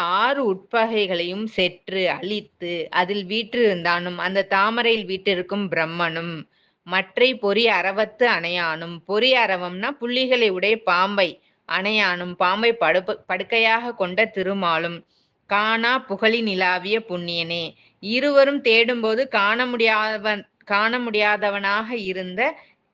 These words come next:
எம்பெருமானே, புகழில் வீற்றிருக்கும் ஈசனே. எரிமழுவோடு இளமான் கையின்றி இருந்த பிரான். எரிமழுவோடு, அதாவது எம்பெருமான் வந்து திருஞான சம்பந்தருக்கு சீர்காழியில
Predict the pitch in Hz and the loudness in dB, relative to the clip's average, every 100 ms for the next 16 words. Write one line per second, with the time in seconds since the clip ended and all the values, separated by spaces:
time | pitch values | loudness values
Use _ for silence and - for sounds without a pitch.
0 | _ 175 202 220 208 185 170 165 175 175 | _ -2 0 2 2 0 -2 -4 -4 -4
1 | 151 202 196 247 247 233 196 190 196 175 | -6 -10 -2 4 4 4 -2 -2 -2 -2
2 | 170 233 254 226 190 190 - 175 170 180 | -4 -6 -6 -6 -6 -6 -6 -6 -4 -2
3 | 185 170 143 - _ _ _ _ _ _ | -2 -4 -6 -12 _ _ _ _ _ _
4 | - _ _ _ _ _ - _ _ _ | -20 _ _ _ _ _ -20 _ _ _
5 | _ _ _ _ 175 208 247 302 262 233 | _ _ _ _ 0 4 4 4 4 6
6 | 233 220 226 233 233 190 196 226 240 254 | 6 8 6 6 0 0 0 0 0 0
7 | 262 233 208 208 214 208 214 247 220 185 | 0 0 0 -2 -2 -2 -2 -2 0 0
8 | 190 190 185 170 165 165 165 160 - _ | 0 0 0 0 0 0 -2 -4 -12 _
9 | _ _ _ 180 214 262 247 214 196 185 | _ _ _ 2 2 4 0 0 0 -2
10 | 123 190 202 226 254 208 196 226 247 247 | 0 2 2 2 0 0 0 2 2 4
11 | 240 214 185 185 240 247 254 254 254 247 | 0 0 -2 -6 -4 -2 -2 0 2 2
12 | 233 196 185 175 175 170 226 240 233 240 | 0 0 0 0 0 0 -4 -4 -2 0
13 | 262 254 233 214 190 208 | 0 2 2 2 0 0